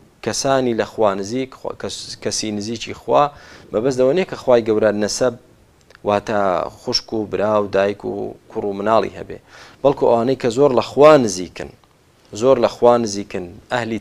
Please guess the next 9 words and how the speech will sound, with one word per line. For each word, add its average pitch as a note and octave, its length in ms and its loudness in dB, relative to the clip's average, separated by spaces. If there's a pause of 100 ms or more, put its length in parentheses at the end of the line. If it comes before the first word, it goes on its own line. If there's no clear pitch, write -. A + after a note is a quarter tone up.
تایبەتی G#2+ 420 -2
خوای A2+ 320 -2
گەورن، G2+ 300 -8 (600)
ئەولیای A#2+ 480 4
خاصی D3 440 2
خوای A#2 280 2
گەورن، G2+ 360 -6
خوای A#2+ 180 2
گەورە A2 220 -2